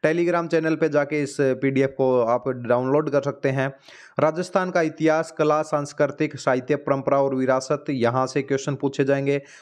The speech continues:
भारत का भूगोल, यहाँ से भी आपके क्वेश्चन उठाए जाएंगे। राजस्थान का भूगोल, राजस्थान जीके जरूर आएगी भाई, और सब कुछ मेंशन है, कहाँ कहाँ से टॉपिक आने वाले हैं।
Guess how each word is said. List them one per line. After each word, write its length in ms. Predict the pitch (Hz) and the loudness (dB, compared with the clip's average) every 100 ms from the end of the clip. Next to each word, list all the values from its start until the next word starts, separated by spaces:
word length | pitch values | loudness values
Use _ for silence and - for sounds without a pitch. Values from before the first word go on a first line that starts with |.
| - | -4
भारत 340 | 131 143 156 175 | 0 2 0 -2
का 100 | 185 160 | 0 0
भूगोल, 580 | 143 127 139 165 127 85 _ _ 127 | 0 2 2 2 0 -8 _ _ -8
यहाँ 300 | 139 139 185 | -8 -4 -6
से 160 | 185 151 | -6 -6
भी 160 | 139 | -2
आपके 240 | 139 139 139 | -2 -2 -4
क्वेश्चन 360 | - 123 - 139 | -2 -4 -2 -2
उठाए 400 | 135 - 127 131 | -2 0 0 2
जाएंगे। 520 | 123 117 117 127 139 98 - - - - | 2 0 0 0 0 -2 -8 -20 -14 -2
राजस्थान 540 | 147 165 180 - 180 180 | 0 2 -2 0 -2 0
का 100 | 165 | 0
भूगोल, 400 | 151 147 160 156 | 2 2 2 2
राजस्थान 560 | 131 127 135 - 143 | 0 0 -4 -2 -2
जीके 300 | 135 135 143 | -2 -2 0
जरूर 340 | 123 123 135 156 | 2 2 4 4
आएगी 300 | 147 147 151 | 2 0 -2
भाई, 240 | 147 147 147 | 0 0 0
और 220 | 123 131 - | 0 0 -4
सब 260 | - 170 160 | -2 -2 0
कुछ 200 | 190 175 | -2 0
मेंशन 420 | 151 151 147 165 | 0 0 -2 0
है, 80 | 156 | 0
कहाँ 280 | 143 135 147 | 0 0 0
कहाँ 200 | 139 135 | 0 0
से 140 | 147 | -2
टॉपिक 360 | 143 131 135 131 | -2 -2 0 0
आने 200 | 131 131 | 0 2
वाले 240 | 127 127 | 2 0
हैं। 240 | 131 139 | -2 -2